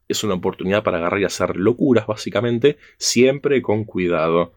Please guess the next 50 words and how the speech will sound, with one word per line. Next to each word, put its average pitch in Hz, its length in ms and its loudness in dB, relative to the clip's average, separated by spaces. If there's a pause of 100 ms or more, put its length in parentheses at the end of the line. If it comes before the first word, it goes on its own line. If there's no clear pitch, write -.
Por 113 180 4
favor, 110 220 2
no 107 100 0
se 92 160 -2
quemen 98 300 -2
como 87 240 -2
yo. 110 340 2 (480)
Yo - 260 -2
creo 98 160 0
que 92 60 0
voy 101 100 8
a 98 60 2
tener 98 200 0
esta 90 180 0
marca 92 560 0
en 87 100 -6
mi 90 120 -4
mano 95 460 0 (360)
hasta - 260 -8
el 113 120 -4
fin 131 200 0
de 113 100 4
mis 104 160 -2
días, 143 300 4
así 98 280 -2
que 95 320 0 (280)
cuídense 131 480 4
mucho. 127 540 0 (440)
Y 120 100 2
bueno, 117 540 2
espero - 300 2
que 127 40 6
les - 80 0
haya 120 180 0
gustado 113 280 2
este 110 180 -2
episodio. 147 600 2 (280)
Me 104 100 0
encanta 110 420 -2
compartir 98 460 0
con 101 140 0
ustedes 104 360 2
el 87 80 -2
mundo 90 200 2
del 85 120 2
tueste, 117 280 0
me 85 120 -2
tiene 95 320 0
absolutamente 107 680 -2
desquiciado. 110 840 0